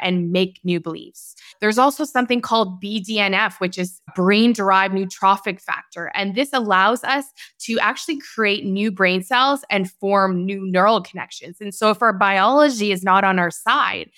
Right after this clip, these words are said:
if we're not able to have enough B D N F to actually create these new neural connections, it's not gonna happen. Then there's another thing that we have to work on from there is the state of our nervous system.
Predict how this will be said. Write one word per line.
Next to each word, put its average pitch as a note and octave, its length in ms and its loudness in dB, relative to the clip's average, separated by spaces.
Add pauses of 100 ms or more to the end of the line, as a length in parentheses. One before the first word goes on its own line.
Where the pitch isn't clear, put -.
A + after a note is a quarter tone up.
(180)
if G#3 160 -14
we're C4+ 120 2
not D#4+ 260 2
able A#3 500 0 (100)
to F#3+ 360 -4 (220)
have A3+ 280 2
enough G3 260 0 (100)
B F#3+ 160 -14
D F#3+ 180 -4
N F3+ 140 2
F F#3 200 -2 (100)
to G3 100 -4
actually F3 640 -4 (140)
create F#3 760 -2
these F#3 240 -4
new F#3 140 0
neural E3+ 260 2
connections, G#3 680 -8
it's G3+ 180 -12
not F3+ 400 0
gonna G#3 160 -2
happen. G3 540 -8 (380)
Then C4 300 2
there's B3+ 160 4
another B3+ 340 4
thing A3 220 2
that G3 100 2
we F#3+ 100 0
have F3+ 160 -2
to F#3 100 -4
work E3+ 240 -4
on F3 280 0
from F#3 280 -2
there G3 380 2
is F#3 260 -2
the F#3+ 100 -10
state F#3 320 -4
of F#3 140 0
our F3+ 120 2
nervous E3 400 -2
system. - 400 -12